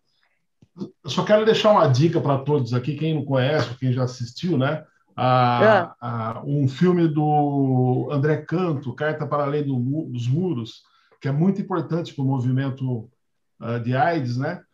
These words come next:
Speaker 1: E traz narrativas muito históricas ali, importante. Ele tá disponível na Netflix, é, vale a pena, é uma hora e vinte que eu já assisti pessoalmente cinco <laughs> vezes.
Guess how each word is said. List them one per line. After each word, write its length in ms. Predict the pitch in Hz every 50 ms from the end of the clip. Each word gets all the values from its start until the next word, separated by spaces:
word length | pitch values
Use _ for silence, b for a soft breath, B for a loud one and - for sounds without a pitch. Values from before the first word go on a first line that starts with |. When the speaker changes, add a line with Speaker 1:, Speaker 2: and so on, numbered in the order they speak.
| _ _ _ _ - -
Speaker 1:
E 400 | 117 117 120 117 117 113 107 -
traz 500 | - 120 131 135 139 127 - - - _ _ _ _ _ _ _ _
narrativas 560 | 127 131 127 123 120 - - 147 131 127 113
muito 340 | 107 123 143 165 160 160 156
históricas 600 | 131 123 - - 131 131 127 123 123 127 127 113
ali, 180 | 117 117 123 131
importante. 640 | 139 127 131 151 147 139 139 120 113 107 104 - - _ _ _ _ _ _ -
Ele 120 | 131 127
tá 120 | 127 175 170
disponível 460 | 165 - - 185 175 170 185 185 196
na 120 | 185 180
Netflix, 840 | 180 180 180 180 - - - - 180 202 196 - - - - - _ _ _ _ _ _ _ _ -
é, 460 | 107 120 127 123 123 120 120 120 123
vale 240 | 110 151 165 180 185
a 60 | -
pena, 240 | - 147 139 123 120
é 20 |
uma 180 | 123 139 160 156
hora 140 | 160 170
e 80 | 170 156
vinte 460 | 117 127 147 160 170 165 - - 165 160
que 140 | - -
eu 80 | 156 147
já 140 | 135 147 143
assisti 800 | 135 - - 139 - - - 147 151 151 156 160 165 - - - _ _ _ _ _ _ _
pessoalmente 560 | 147 180 - - 175 156 143 143 151 143 -
cinco 400 | - - - 165 185 - 180 175
<laughs> 0 |
vezes. 640 | 147 123 123 135 127 127 120 117 107 - - - -